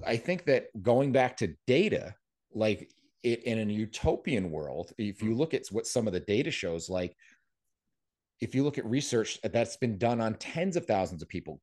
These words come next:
Speaker 1: grip strength
Speaker 2: Mm.
Speaker 1: has a higher correlation with mortality than blood pressure does.
Speaker 2: Mm-hmm.
Speaker 1: Yet you can't go into a doctor's office without getting your blood pressure checked. But I've yet to meet a doctor that ever had pulled out a dynamometer and checked my grip strength,
Speaker 2: Yeah,
Speaker 1: right?
Speaker 2: yeah.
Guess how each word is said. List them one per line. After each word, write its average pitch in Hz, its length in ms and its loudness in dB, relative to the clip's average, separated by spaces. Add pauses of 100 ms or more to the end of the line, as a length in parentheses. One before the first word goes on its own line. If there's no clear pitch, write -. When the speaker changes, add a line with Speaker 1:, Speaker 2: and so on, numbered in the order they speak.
Speaker 1:
grip 131 340 -2
strength - 440 -8 (340)
Speaker 2:
Mm. 98 100 -12 (100)
Speaker 1:
has 120 240 0
a 107 80 0
higher 135 420 0
correlation 117 840 2
with 98 200 -2
mortality 101 580 -2
than 90 180 -4
blood 82 200 -4
pressure 78 260 -8
does. - 320 -20 (100)
Speaker 2:
Mm-hmm. 101 220 -10
Speaker 1:
Yet 104 320 0 (160)
you 135 140 2
can't 180 200 0
go 151 140 2
into 107 140 -2
a 98 40 -2
doctor's 101 440 -2
office 98 340 -2
without 110 400 -2
getting 101 180 -2
your 87 80 -6
blood 117 200 0
pressure 87 240 -2
checked. - 280 -6
But 104 120 -2
I've 120 180 0
yet 107 320 0
to 127 80 -2
meet 131 140 0
a 110 60 -2
doctor 107 360 -2
that - 160 -4 (160)
ever 127 240 2
had 98 300 -2
pulled 120 180 2
out 107 100 2
a 101 60 0
dynamometer 104 760 -2 (200)
and 104 120 -4
checked - 240 -2
my 85 120 -4
grip - 240 -4
strength, - 280 -16 (320)
Speaker 2:
Yeah, 92 120 -2
Speaker 1:
right? 95 100 2
Speaker 2:
yeah. - 100 -4